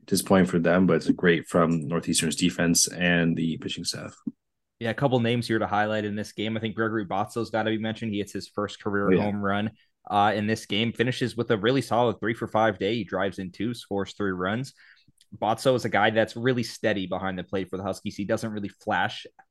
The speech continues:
Speaker 2: as often as some of these top hitters, like you think of Sirota and Crossen and Lane, but he's always there. He's always getting those hits with runners in scoring position. And this time he finally gets that first home run of his career. That was obviously a big moment. And I think I was listening to your broadcast, Peyton, and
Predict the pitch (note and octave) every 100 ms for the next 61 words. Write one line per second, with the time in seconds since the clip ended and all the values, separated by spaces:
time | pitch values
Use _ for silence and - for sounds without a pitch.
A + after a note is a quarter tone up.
0 | - G2+ F#2+ F2+ - A#2+ G#2 F#2+ G2+ F#2+
1 | F#2+ F2+ - _ - G#2+ - G2 A2+ -
2 | - - - - - F#2 F2+ F#2 F#2 -
3 | F#2 F2+ G2 - - F#2 G#2 C3+ C#3 -
4 | - _ - C#3 C#3 D3+ D#3+ A2+ A#2 A2+
5 | F2 G#2 G#2+ G2 G2 - G2 G#2+ A2 G2+
6 | - A2+ - F2 F2+ G2 F2+ F2 - G2+
7 | - G2+ F2+ F2+ A2+ - G2 F#2 E2+ F#2+
8 | G2+ F#2+ F#2+ F2+ - F2 - F#2+ - G2
9 | F2+ G#2+ G2 - - G2 G2 F#2 F2+ F#2
10 | F2+ - F#2 G2 G2 G2+ B2 G2 F#2 F#2
11 | A2 - - - A#2 A#2 C3+ A#2 A#2+ G2
12 | G#2+ C3 A#2 - A2 A2 G#2